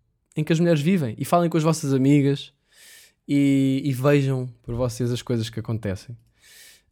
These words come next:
E também perguntem-lhes como é que podem ajudar. Ahm, yeah.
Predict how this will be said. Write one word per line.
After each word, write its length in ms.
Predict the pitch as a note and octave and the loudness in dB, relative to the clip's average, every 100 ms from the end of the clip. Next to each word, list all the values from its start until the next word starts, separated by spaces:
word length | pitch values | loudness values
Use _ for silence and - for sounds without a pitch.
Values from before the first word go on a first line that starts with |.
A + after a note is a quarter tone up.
| - | -10
E 80 | C3+ | -2
também 180 | F#3+ | 0
perguntem-lhes 440 | A#3+ G3 F#3+ G#3 G3 | 2 4 4 2 -2
como 160 | G3 | 0
é 60 | G3 | 0
que 60 | - | 2
podem 240 | F#3 F#3 | 2 4
ajudar. 460 | F3+ D#3 C#3+ A#2 A2+ - - | 2 2 0 0 -8 -18 -4
Ahm, 880 | C3 C3+ C3+ C3 B2+ B2 A#2+ A#2+ A#2 F#3+ _ _ _ _ _ _ _ _ _ - - - - _ - _ - _ - _ _ - _ - _ - _ - _ _ | 2 4 4 2 2 0 -2 -4 -8 -14 _ _ _ _ _ _ _ _ _ -14 -14 -12 -20 _ -20 _ -20 _ -20 _ _ -20 _ -20 _ -20 _ -20 _ _
yeah. 260 | B2+ A#2+ - | -2 -2 -2